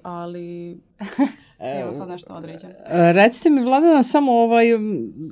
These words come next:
Speaker 2: na početku, evo, posebno, ko je zaslužan za razvoj vaše igračke karijere? Bilo je teško, bili ste jedina djevojčica u klubu. Ko vam je bio vjetar u leđa, osim, naravno, porodice? Da li je to neki drugi trener, da li je, ovaj,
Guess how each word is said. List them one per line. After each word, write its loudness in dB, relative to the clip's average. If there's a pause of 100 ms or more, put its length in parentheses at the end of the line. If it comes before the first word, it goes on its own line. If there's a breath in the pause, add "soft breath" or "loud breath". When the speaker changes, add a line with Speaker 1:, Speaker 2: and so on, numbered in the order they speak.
(300)
Speaker 2:
na 0
početku, 2
evo, 2
posebno, 0
ko 0
je 8
zaslužan 2
za 0
razvoj 4
vaše 0
igračke -2
karijere? -6 (360 loud breath)
Bilo 8
je 4
teško, 6
bili 2
ste 4
jedina 4
djevojčica 2
u -4
klubu. -4 (380 loud breath)
Ko 0
vam 6
je 4
bio 6
vjetar 4
u 2
leđa, 4
osim, -2
naravno, -2
porodice? -6
Da -4
li -2
je -4
to -6
neki -6
drugi -4
trener, 0
da -2
li -4
je, -2
ovaj, -4